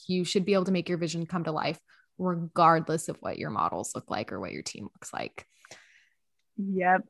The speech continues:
Speaker 2: And editing too. Like, I feel like
Speaker 1: Yes.
Speaker 2: if your editing style only works on one type of skin tone, then you have,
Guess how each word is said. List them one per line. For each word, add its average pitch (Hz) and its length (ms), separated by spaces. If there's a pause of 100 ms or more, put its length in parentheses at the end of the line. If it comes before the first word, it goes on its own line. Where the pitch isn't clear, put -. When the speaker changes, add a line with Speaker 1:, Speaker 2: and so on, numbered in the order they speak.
(120)
Speaker 2:
And 190 200
editing 180 540
too. 185 240
Like, 165 180
I 185 160
feel 208 220
like 185 180
Speaker 1:
Yes. - 160
Speaker 2:
if 185 140
your 202 460
editing 202 400
style 160 520
only 180 280
works 180 340
on 165 180
one 175 200
type 165 260
of - 80
skin 208 300
tone, 160 440 (340)
then 190 220
you 196 80
have, 180 240